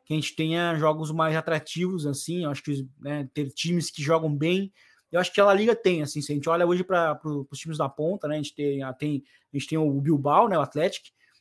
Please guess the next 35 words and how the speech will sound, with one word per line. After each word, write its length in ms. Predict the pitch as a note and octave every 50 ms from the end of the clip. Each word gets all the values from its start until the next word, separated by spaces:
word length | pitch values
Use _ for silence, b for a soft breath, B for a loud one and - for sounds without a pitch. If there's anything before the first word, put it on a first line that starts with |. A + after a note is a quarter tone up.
| _ _ -
o 80 | B2+
Athletic 420 | B2+ B2 _ D3 D3 - - - B2+ _
Clube, 600 | D3 E3 F#3+ G#3 G#3 F3 D#3 D#3 D3 C#3 C3+ C#3
a, 60 | C3+
a 180 | C3+ C#3 C3+
Real 140 | C3+ D3 D3
Sociedad 300 | C#3+ - E3 D#3 D#3+ E3
começando 360 | - F3 E3+ D3+ - E3 D#3
bem 200 | D3+ C#3+ D#3+ E3
de 120 | D3+ C#3 C#3+
novo, 480 | C#3+ D3 E3 F#3 G3 G3 F#3 F#3 F#3 b b b b b b
né, 220 | - D#3+ F3+ F#3 F#3
lá 120 | E3+ F3+
no 60 | G3+
iniciozinho 520 | G#3+ G3 F#3 G#3 A3 G3 E3+ E3 G3+ A3 G3+
deu 160 | F#3 G3 G#3
uma, 300 | G3+ F#3+ E3+ D#3+ D3+ D3+
um 220 | D3 D#3 D3+ D3
certo 260 | C3+ - E3 D#3+ - -
tropeço, 480 | - D#3 C#3+ - - F3 F#3+ F#3 -
mas 280 | E3 D#3 D#3+ C3+ - - _ _ _ _ _ _
conseguiu 280 | D#3 C#3+ - - F3
se 120 | F3+ - F3
recuperar, 520 | E3 - _ D#3 C#3+ C3+ C#3+ D#3+ F3 F3+
o 40 | D#3+
Rayo 240 | C3 D3 E3+ F3 E3
Vallecano, 520 | E3 E3 D3+ D3 D3 - D#3+ E3+ F3+ F3 - _ _ _ _ _ _ _ _ _
que 100 | _ -
é 20 | D3+
um 40 |
time 240 | C#3 - D#3+ E3 E3 D3 C#3 B2+ B2 C3
divertido 500 | B2+ B2 C#3 D#3+ D#3+ C#3 - - D#3+ D#3
também, 260 | - D#3+ D3+ E3 E3+
de 100 | D3 D3
pressão, 720 | C#3 - - D#3+ D3 C#3 - - F3+ F#3+ G#3 G#3 G#3 G#3